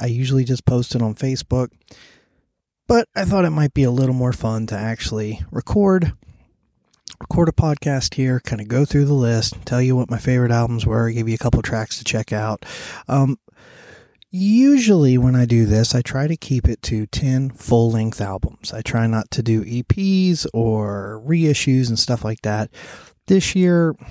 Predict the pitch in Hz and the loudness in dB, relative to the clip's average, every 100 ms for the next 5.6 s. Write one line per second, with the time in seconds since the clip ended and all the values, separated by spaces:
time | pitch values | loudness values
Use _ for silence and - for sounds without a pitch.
0 | - - - - - _ _ - 165 175 | -18 -20 -20 -20 -20 _ _ -6 0 2
1 | 185 202 - 196 165 - 135 135 135 127 | 4 4 2 2 0 0 2 4 4 4
2 | 123 113 - 107 120 131 131 123 113 107 | 2 -2 -6 -4 0 4 4 2 0 0
3 | 101 117 117 117 117 110 107 110 107 104 | 0 0 -2 -2 -2 -2 -2 -2 -2 -2
4 | 101 127 110 107 - - - 117 104 104 | -2 -2 -2 -4 -8 -4 -4 -2 -4 -4
5 | - 110 104 - 120 107 | -4 -4 -4 -2 0 0